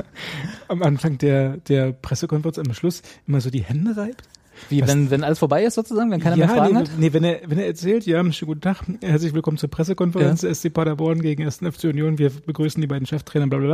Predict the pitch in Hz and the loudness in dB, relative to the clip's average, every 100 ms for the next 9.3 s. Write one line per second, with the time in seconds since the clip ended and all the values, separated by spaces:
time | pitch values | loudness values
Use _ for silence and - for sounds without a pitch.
0 | 185 - 151 143 190 - _ _ _ _ | -2 -2 2 2 0 -12 _ _ _ _
1 | _ - - - 113 151 139 139 87 127 | _ -6 -6 -4 0 2 2 0 -2 -2
2 | 175 214 190 185 175 156 - 120 151 127 | -2 -4 -6 -8 -4 -4 -2 -2 2 0
3 | 139 185 160 139 160 160 151 139 113 123 | 2 0 0 0 0 0 0 -2 -2 0
4 | 123 117 120 127 - - - 147 156 147 | 0 -2 -6 -10 -16 -18 -16 -12 -10 -8
5 | - 135 156 156 170 185 165 135 151 185 | -2 2 4 4 4 2 2 4 4 4
6 | 185 202 - 208 214 165 127 - - 143 | 4 0 -2 0 0 0 -4 -6 -4 -4
7 | 175 175 175 - 147 175 190 202 202 214 | -4 -4 -6 -4 -2 0 0 0 0 0
8 | 160 156 147 151 147 147 165 131 113 110 | 0 0 0 -2 -4 -4 -2 -2 -2 -4
9 | 110 110 113 | -4 -4 -6